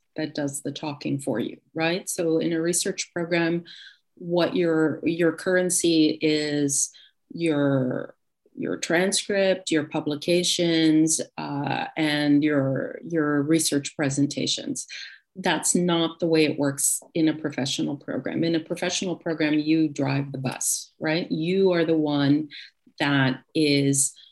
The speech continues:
in charge of your career. We're here to support you. We will provide you with every possible opportunity we can,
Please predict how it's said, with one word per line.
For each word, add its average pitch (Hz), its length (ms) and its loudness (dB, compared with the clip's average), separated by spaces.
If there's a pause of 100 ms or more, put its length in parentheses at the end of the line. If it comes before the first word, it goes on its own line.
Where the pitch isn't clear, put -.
(160)
in 160 200 4
charge 147 380 -2
of 147 160 -2
your 143 320 0
career. 151 480 2
We're 180 140 2
here 202 220 0
to - 140 0
support 160 560 -4
you. 233 140 2
We 170 160 2
will 165 140 -2
provide 160 500 -4
you 160 80 -2
with 156 160 -2
every 185 260 0
possible 170 540 -2
opportunity 160 720 -2
we 151 160 0
can, 151 520 -2